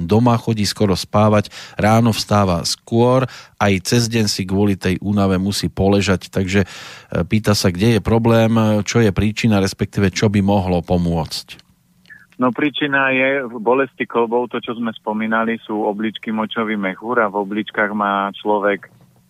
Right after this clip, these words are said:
Speaker 2: a, životnú energiu, takže keď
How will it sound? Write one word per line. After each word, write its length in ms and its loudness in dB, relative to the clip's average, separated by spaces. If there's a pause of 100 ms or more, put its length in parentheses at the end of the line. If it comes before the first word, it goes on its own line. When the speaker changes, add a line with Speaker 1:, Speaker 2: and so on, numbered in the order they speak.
(140)
Speaker 2:
a, 340 -2
životnú 560 -2
energiu, 720 -2
takže 380 -6
keď 140 -2